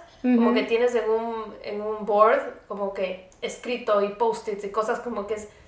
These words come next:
Speaker 1: es muy rápido, no perder el tiempo en de crear una estructura porque la vas a
Speaker 2: Ajá.
Speaker 1: romper.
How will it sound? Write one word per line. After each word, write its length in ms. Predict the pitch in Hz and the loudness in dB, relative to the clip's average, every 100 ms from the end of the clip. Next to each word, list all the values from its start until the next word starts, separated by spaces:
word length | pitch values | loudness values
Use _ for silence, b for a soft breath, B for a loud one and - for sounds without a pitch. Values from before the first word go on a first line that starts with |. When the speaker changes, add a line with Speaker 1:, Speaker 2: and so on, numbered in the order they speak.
| b | b
Speaker 1:
es 120 | - | -10
muy 140 | 277 339 | -2 2
rápido, 340 | 294 269 226 | 4 4 2
no 180 | 214 233 | 0 0
perder 240 | 254 247 240 | 2 4 4
el 100 | 240 | 2
tiempo 260 | 220 247 | 0 2
en 120 | 214 196 - - | 0 -2 -8 -6
de 180 | 202 | -6
crear 300 | - 214 208 | 0 4 6
una 160 | 226 226 | 6 4
estructura 540 | - - 202 247 214 | -2 -10 -4 2 4
porque 180 | 208 - | 2 0
la 80 | 135 | 4
vas 160 | - 208 | 4 4
a 20 | |
Speaker 2:
Ajá. 60 | 190 | 0
Speaker 1:
romper. 320 | - 190 - | -2 -8 -10